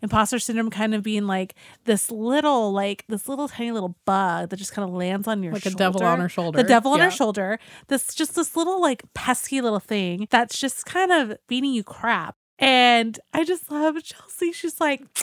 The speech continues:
Speaker 1: "Sometimes I just, I literally, like, guys, she literally will imagine that she flicks it off of her
Speaker 2: <laughs>
Speaker 1: shoulder."
Speaker 2: Yes.
Speaker 1: And I was like, "Oh, that's fucking brilliant." Like,
Speaker 2: Yeah,
Speaker 1: I love
Speaker 2: yeah,
Speaker 1: that.
Speaker 2: yeah.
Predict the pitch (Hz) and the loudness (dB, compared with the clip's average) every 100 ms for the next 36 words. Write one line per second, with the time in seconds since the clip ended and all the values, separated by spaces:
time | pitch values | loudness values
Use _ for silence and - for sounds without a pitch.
0 | - - _ - - 494 - 523 381 - | -10 -16 _ -10 -6 -4 -2 -2 -2 2
1 | 262 247 233 240 240 - 233 202 185 170 | 2 2 2 4 2 0 -2 -2 -6 -10
2 | - 240 233 226 180 175 - 247 240 - | -2 0 4 4 4 -2 -2 0 0 -2
3 | 233 240 254 302 - 349 320 240 226 247 | -2 4 4 4 2 2 2 0 -2 -4
4 | _ 240 247 247 247 214 208 208 220 294 | _ 4 6 6 2 4 4 4 4 4
5 | 320 330 - 247 - 254 - - 240 277 | 4 2 0 0 0 -4 -4 -4 0 0
6 | - 311 - 240 226 233 - - _ 233 | 2 0 2 4 4 2 -4 -20 _ 2
7 | 233 240 247 247 247 311 349 285 320 330 | 4 2 4 2 4 4 4 6 8 8
8 | 330 330 330 320 311 - 247 247 277 - | 8 6 4 4 4 0 -2 0 0 -4
9 | 262 247 202 208 202 208 277 302 262 349 | -6 -6 -4 -4 -2 -2 4 6 8 8
10 | 381 370 508 523 403 277 247 226 233 202 | 6 8 8 8 4 4 2 0 -2 -4